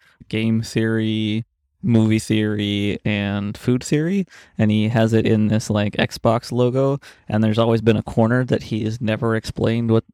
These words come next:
or has never decided what that last quote-unquote theory channel is going to be. And there was one of the episodes in here where they introduced space theory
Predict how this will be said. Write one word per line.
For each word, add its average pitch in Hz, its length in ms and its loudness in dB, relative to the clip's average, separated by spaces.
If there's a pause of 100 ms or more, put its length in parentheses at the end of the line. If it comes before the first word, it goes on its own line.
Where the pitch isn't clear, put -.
(120)
or 107 140 2
has 147 180 -6
never 107 160 0
decided 110 460 0
what 110 160 -2
that 92 260 -4
last 110 540 -4 (140)
quote-unquote 113 460 0
theory 120 280 -4
channel 131 320 -2
is 135 80 -2
going 131 160 0
to 131 80 0
be. 147 260 -2 (420)
And 110 140 0
there 110 120 2
was 107 280 0
one 131 180 4
of 123 100 0
the 120 100 2
episodes 120 420 0
in 110 140 -2
here 110 260 0
where 107 200 0
they 110 180 -2
introduced 113 480 -2
space - 560 -4
theory 113 480 -4